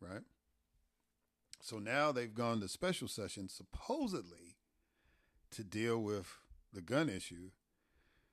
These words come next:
But then when they get there, they don't wanna deal with guns. They wanna deal with destroying democracy. So basically,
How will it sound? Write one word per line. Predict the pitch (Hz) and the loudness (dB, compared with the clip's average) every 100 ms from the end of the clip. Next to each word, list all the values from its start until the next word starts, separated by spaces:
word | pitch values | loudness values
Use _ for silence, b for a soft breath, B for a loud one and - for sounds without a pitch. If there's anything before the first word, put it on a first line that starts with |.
| _ _ _ - | _ _ _ -4
But | 139 | 4
then | 135 131 | 6 6
when | 110 | 4
they | 101 | 2
get | 104 196 - | 2 2 0
there, | 95 95 104 107 - - | -6 -4 -4 -6 -8 -2
they | |
don't | 180 175 | 2 2
wanna | 185 160 | 2 4
deal | 127 107 | 2 2
with | 87 | 0
guns. | 143 135 110 113 110 | 2 4 2 -2 -2
They | 123 160 | 2 4
wanna | 143 127 | 4 4
deal | 110 113 113 | 2 2 2
with | 104 110 107 - - | 2 0 -2 -10 -6
destroying | 117 - 123 113 104 | -2 0 4 4 4
democracy. | 101 120 117 - - - _ _ _ _ _ _ _ _ b b b b - | 6 6 6 2 -12 -14 _ _ _ _ _ _ _ _ b b b b -8
So | - 123 110 104 98 95 _ _ _ | 2 2 2 0 -4 -8 _ _ _
basically, | 165 175 170 143 110 107 101 98 | 6 6 6 2 0 0 0 -4